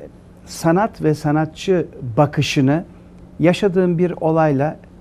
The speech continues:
anlatmak isterim ama ne yazık ki bu olay, e, ülkemde değil de, e, Büyük İspanya Festivali'nde yaşadım.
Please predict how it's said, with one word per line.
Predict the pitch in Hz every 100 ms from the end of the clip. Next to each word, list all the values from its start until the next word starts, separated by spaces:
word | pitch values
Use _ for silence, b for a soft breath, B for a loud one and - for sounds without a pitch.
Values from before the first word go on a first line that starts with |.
| -
anlatmak | 156 147 143 147 -
isterim | - 151
ama | 156 143
ne | 185
yazık | 226 175 175
ki | 185
bu | 175
olay, | 160 147 151 - B B B B -
e, | 139 135 131 123 - 151
ülkemde | 156 160 151 147 135
değil | 175 139
de, | 127 160 190 - B B B B -
e, | 143 147 147 127 131
Büyük | 196 -
İspanya | 165 - 180 175 151 120 - - - - 131 -
Festivali'nde | 147 - 135 131 123 117 117 101 - - - - -
yaşadım. | - 113 110 117 202